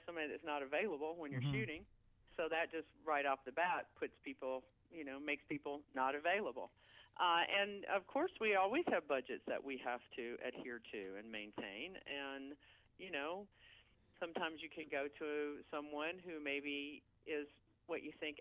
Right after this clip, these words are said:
Speaker 1: out of your budget a bit and say, "We have this project, but this is what we have. Is it something you would consider?" And, you know, sometimes they'll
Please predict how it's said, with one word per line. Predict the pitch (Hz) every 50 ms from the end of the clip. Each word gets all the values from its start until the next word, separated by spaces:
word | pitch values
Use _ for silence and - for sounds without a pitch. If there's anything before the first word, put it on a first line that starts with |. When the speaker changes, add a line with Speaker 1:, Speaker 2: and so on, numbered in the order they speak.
| -
Speaker 1:
out | 147 147 147
of | 147 139
your | 147 147 143
budget | 143 147 139 139 - 151 139 - -
a | 143 143
bit | 139 139 135 135 160 196 202 - _ _ _ _ _ _ _ -
and | - 147 143 143 139 139 143 143 143 -
say, | - 156 139 139 156
"We | 165 165 156
have | 151 151 143
this | 143 147 135 - -
project, | - 139 131 135 143 156 143 165 196 - -
but | - 151 -
this | - 151 147 -
is | - 147 143 139 -
what | 151 147 143 -
we | - 143 131
have. | - - 127 123 123 131 156 190 190 185
Is | 160 151
it | - 135 - -
something | - 135 135 - 147 135 139
you | 135 135 131
would | 131 135 131
consider?" | - - 147 135 - - 117 107 110 127 175 240 262 _ _ - - - - _ _ _ -
And, | - 170 165 165 170 170 180 175 175 180 180 -
you | - 220 185
know, | 151 147 165 196 196 -
sometimes | 180 175 175 - 185 175 185 185 180 - -
they'll | - 175 170 175